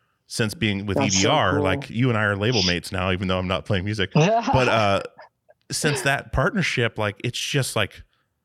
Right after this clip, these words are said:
Speaker 1: every month is just, like, either doubling or, like, it, it's insane. Like,
Speaker 2: Yeah.
Speaker 1: four, it was, I've been doing it for four years now. And it's, so it's just, but it's that very small thing. Every email that comes in, I respond to it. Every message,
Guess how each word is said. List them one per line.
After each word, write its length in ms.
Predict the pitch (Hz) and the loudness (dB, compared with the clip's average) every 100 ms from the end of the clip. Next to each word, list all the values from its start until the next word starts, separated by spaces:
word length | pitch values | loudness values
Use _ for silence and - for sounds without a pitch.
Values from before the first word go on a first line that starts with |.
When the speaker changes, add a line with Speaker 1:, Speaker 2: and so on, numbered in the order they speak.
| _ _ _ _ _ | _ _ _ _ _
Speaker 1:
every 300 | 151 139 139 | -2 0 0
month 400 | 120 131 135 - | 0 0 -2 -2
is 100 | 113 | -8
just, 300 | 95 110 - | -6 -8 -4
like, 220 | 104 95 113 | -4 -4 -4
either 220 | 107 101 | -4 -4
doubling 640 | 87 101 117 120 107 95 | -6 -2 -2 0 -2 -2
or, 120 | 95 98 | -2 -2
like, 220 | 98 113 | -2 -2
it, 100 | 127 | -4
it's 200 | 131 123 | -4 -6
insane. 720 | 123 101 - - 135 208 85 85 | -6 -6 -8 -6 -2 -2 -4 -2
Like, 240 | 104 - - - _ _ _ _ _ - | -4 -4 -20 -20 _ _ _ _ _ -6
Speaker 2:
Yeah. 260 | 156 156 147 | 0 2 4
Speaker 1:
four, 200 | 170 165 | 4 2
it 200 | 139 135 | 2 0
was, 200 | 131 120 - | -2 -4 -4
I've 140 | 120 120 | -4 -2
been 180 | 127 131 | -2 0
doing 100 | 131 | 0
it 60 | |
for 80 | 117 | -2
four 280 | - 131 104 | -2 0 2
years 320 | 110 123 107 | 2 0 0
now. 220 | 98 87 87 | -2 -2 -2
And 80 | |
it's, 120 | 95 - | -4 -2
so 140 | 107 | 0
it's 280 | 104 110 104 | 0 -2 -2
just, 260 | 127 - | -2 -2
but 140 | 123 123 | -2 -2
it's 180 | 120 - | -2 0
that 200 | 117 101 | -2 0
very 240 | 120 127 | -2 -2
small 320 | - 123 117 | 0 0 0
thing. 320 | - 120 98 | 0 -2 -2
Every 460 | - 123 127 127 104 | -2 -2 -2 -4 -4
email 240 | 120 110 95 | -2 -2 -2
that 120 | - | -4
comes 280 | - 92 90 | -6 -8 -6
in, 80 | 87 | -6
I 40 | |
respond 500 | 87 90 - 95 92 - | -4 -6 -6 -4 -4 -4
to 140 | 92 | -6
it. 60 | 85 | -2
Every 300 | 110 117 117 | -2 -2 -2
message, 480 | 117 113 113 104 | 0 0 -4 -8